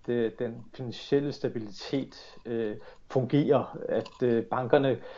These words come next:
kan udfylde den rolle, de skal have i en markedsøkonomi, som er at sikre likviditet, øh, når, øh, det så at sige kniber for erhvervsliv eller for privatpersoner. Øh, og det gør man både via at,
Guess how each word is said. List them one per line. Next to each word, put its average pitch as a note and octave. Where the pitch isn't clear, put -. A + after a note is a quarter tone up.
kan -
udfylde D3
den C#3+
rolle, C3+
de C#3
skal B2+
have A#2
i B2+
en A#2
markedsøkonomi, B2
som A#2+
er A2+
at B2+
sikre B2+
likviditet, A2+
øh, A#2+
når, A2+
øh, A#2+
det C3+
så B2
at A2+
sige B2
kniber B2+
for A2+
erhvervsliv A2+
eller G#2+
for A#2+
privatpersoner. A2+
Øh, A#2+
og A2+
det D#3+
gør C#3
man D3
både C#3
via A#2+
at, A2